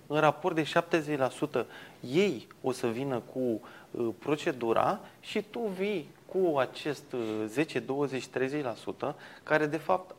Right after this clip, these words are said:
aia e ceea ce lipsește în, uh, procedura respectivă. Că ei își fac munca până la un moment dat.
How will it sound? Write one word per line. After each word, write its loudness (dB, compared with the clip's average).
aia 2
e 4
ceea -2
ce -2
lipsește -2
în, -2
uh, -4
procedura -4
respectivă. -10
Că -4
ei 0
își 0
fac 4
munca 2
până 8
la 6
un 4
moment 4
dat. 2